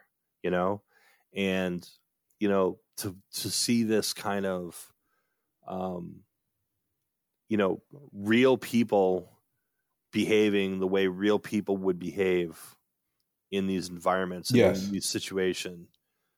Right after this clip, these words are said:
Speaker 1: you know, bored stormtroopers and people just being idiots and people trying to get their own power together. Um,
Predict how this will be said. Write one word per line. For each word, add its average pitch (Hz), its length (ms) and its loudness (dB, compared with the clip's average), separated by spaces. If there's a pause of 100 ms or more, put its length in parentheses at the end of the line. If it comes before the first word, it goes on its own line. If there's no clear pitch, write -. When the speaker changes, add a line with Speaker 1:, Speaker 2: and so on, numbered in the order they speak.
(300)
Speaker 1:
you 98 100 -2
know, 92 420 0 (680)
bored 110 280 6
stormtroopers 90 1160 0
and 87 640 0 (520)
people 104 260 0
just - 300 -6
being 98 560 0
idiots 98 600 0 (100)
and 90 580 -6 (380)
people 107 480 2 (140)
trying 113 240 0
to 101 80 4
get 101 300 -2
their 95 200 -2
own 101 260 0
power 92 600 2 (240)
together. 90 640 -2 (640)
Um, 90 640 0